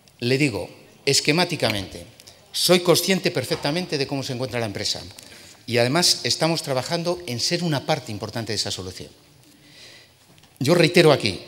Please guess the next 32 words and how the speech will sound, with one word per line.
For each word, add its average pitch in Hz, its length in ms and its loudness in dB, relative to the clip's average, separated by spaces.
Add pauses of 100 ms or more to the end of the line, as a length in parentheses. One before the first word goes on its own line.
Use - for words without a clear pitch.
(100)
y 120 100 0
afirmo 190 520 2 (140)
que 123 100 2
la 107 100 -2
Junta, 175 380 -2
el 98 80 -4
Gobierno, 208 560 -2 (400)
va 113 140 -2
a 135 40 -2
tratar 135 300 -6
de 131 100 -4
solucionar 113 400 -6
esa 113 140 -4
empresa, - 340 -10 (320)
que 123 120 -4
tiene 202 260 -4
un 214 80 -4
problema 160 360 -2
muy 147 140 0
delicado, 110 440 -2 (1080)
de 110 160 -8
crisis 175 400 0
seria. 101 300 0 (1080)
No 117 120 -6
es 127 140 -4
una 123 120 -2
cuestión 120 360 -4
de 113 100 -4
dar 113 480 -4
un 113 140 -6
dinero 113 260 -4
exclusivamente. 90 680 -10